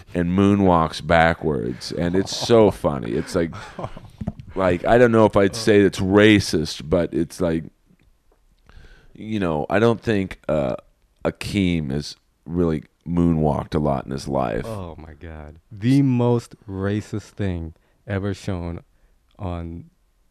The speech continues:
Speaker 2: one of the most racist things ever shown on T V, probably in general ever, is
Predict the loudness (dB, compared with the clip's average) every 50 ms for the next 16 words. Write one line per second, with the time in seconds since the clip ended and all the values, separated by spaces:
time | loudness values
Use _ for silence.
0 | _ _ -8 -6 -4 -2 0 0 0 -2 -2 -4 -4 -6 -6 -6 -8 -10 -10 -8
1 | -8 -6 -8 -8 -8 -8 -8 -8 -10 -12 -8 -6 -6 -4 -4 -6 -6 -6 -8 -10
2 | -10 -14 -14 -12 -12 -10 -8 -6 -6 -6 -6 -2 0 0 2 2 0 0 -2 -4
3 | -4 -6 -6 -6 -6 -6 -8 -8 -6 -6 -4 -4 -4 -4 -6 -10